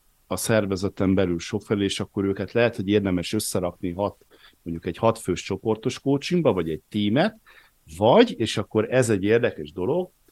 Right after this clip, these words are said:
hogy valaki meg szeretné azt, ö, tanulni, hogy ő hogyan hat másokra, és mások jelenléte hogy hat rá. És akkor gondolom én, hogy erre egy tök jó eszköz lehet a csoportdinamikai tréning, meg egy nagy ilyen elég masszív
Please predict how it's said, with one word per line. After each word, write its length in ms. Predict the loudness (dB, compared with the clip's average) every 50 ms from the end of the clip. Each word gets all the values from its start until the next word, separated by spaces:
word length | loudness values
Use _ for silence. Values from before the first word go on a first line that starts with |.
| _ _ -10
hogy 140 | -8 -6 -2
valaki 400 | 0 2 4 2 2 2 0 -2
meg 240 | 0 0 -2 -2 -2
szeretné 600 | -2 0 0 2 0 0 -2 -2 -2 0 0 0
azt, 400 | -2 -2 -4 -6 -8 -12 -8 -6
ö, 140 | -6 -6 -6
tanulni, 500 | -4 -4 -2 0 2 2 4 4 4 2
hogy 260 | 2 0 -2 -2 -4 -4
ő 340 | -4 -2 0 0 -2 -4 -6 _ _ _ -2 -2
hogyan 320 | 0 0 0 -2 -6 -6
hat 320 | -8 -8 -6 -6 -6 -8 -10
másokra, 800 | -12 -12 -10 -10 -10 -8 -8 -8 -8 -6 -6 -4 -2 -2 -2 -4
és 200 | -6 -8 -8 -6
mások 420 | -4 -4 -4 -4 -6 -8 -12 -12 _ -4
jelenléte 520 | -2 -2 -2 -2 -2 -4 -6 -8 -8 -10
hogy 240 | -8 -8 -8 -8 -8
hat 180 | -10 -10 -10 -10
rá. 320 | -8 -6 -6 -6 -6 -8 _ _ _ _ _ _ _ _ _ _ _ _ _ _
És 240 | -8 -6 -6 -4 -4 -6
akkor 300 | -4 0 0 0 2 6
gondolom 600 | 8 8 10 10 10 8 8 6 6 4 4 2
én, 160 | 2 0 0
hogy 180 | -2 -2 -4 -4
erre 600 | -4 -2 0 0 0 0 2 2 0 0 0 -4
egy 140 | -6 -8 -6
tök 280 | -4 -4 -6 -6 -6 -4
jó 200 | -4 -2 -2 -2
eszköz 440 | -4 -6 -6 -8 -8 -8 -8 -6
lehet 300 | -4 -4 -2 -4 -4 -6
a 40 | -6
csoportdinamikai 880 | -8 -6 -8 -8 -8 -8 -8 -8 -6 -8 -8 -8 -8 -10 -10 -10 -14
tréning, 580 | -12 -12 -10 -8 -8 -6 -6 -6 -6 -6 -6 -6
meg 200 | -4 -4 0 0
egy 80 | 2 2
nagy 300 | 4 4 2 2 -2 -8
ilyen 300 | -6 -4 -4 -4 -4 -6 _ _ _ _ -2
elég 420 | 2 4 6 6 6 6 4 2 0
masszív 520 | 2 2 4 2 2 0 -4 -4 -4 -6